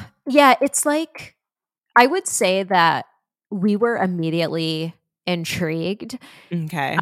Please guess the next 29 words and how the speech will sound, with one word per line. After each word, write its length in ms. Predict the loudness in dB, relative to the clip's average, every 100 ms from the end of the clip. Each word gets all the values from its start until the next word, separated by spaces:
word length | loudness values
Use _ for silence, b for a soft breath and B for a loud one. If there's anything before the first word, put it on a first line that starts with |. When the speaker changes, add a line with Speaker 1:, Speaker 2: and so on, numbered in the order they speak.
| 0
Speaker 1:
Um, 460 | 0 0 -4 -8 -14 _ _ _ _ _ _ 4
but 140 | 4 6
I'm 240 | 2 2
a 100 | 0
really, 500 | 0 -2 0 -2 -4
really 480 | -6 -4 -2 -2 -2
easy 400 | -4 -4 -4 -6
sell 300 | -2 0 2
with 140 | 0
anything 400 | -2 -6 -6 -8
dystopian. 760 | -8 -8 -8 -8 -4 -2 -2 -6 _
Like, 200 | -2 0
Speaker 2:
Okay, 100 | 0
Speaker 1:
it 80 | 0
doesn't 240 | 2 2 0
Speaker 2:
okay. 60 |
Speaker 1:
matter 260 | 0 0 0
how, 220 | -2 -4 _
like, 240 | -6 -4
bad 220 | 0 0 0
or 80 |
slow 240 | -4 -6 -4
it 80 | -4
is, 180 | -2
I'll 120 | -2 -4
be 120 | -4
into 220 | -6 -2
it. 220 | 0 -2
Speaker 2:
Mm-hmm. 100 | -4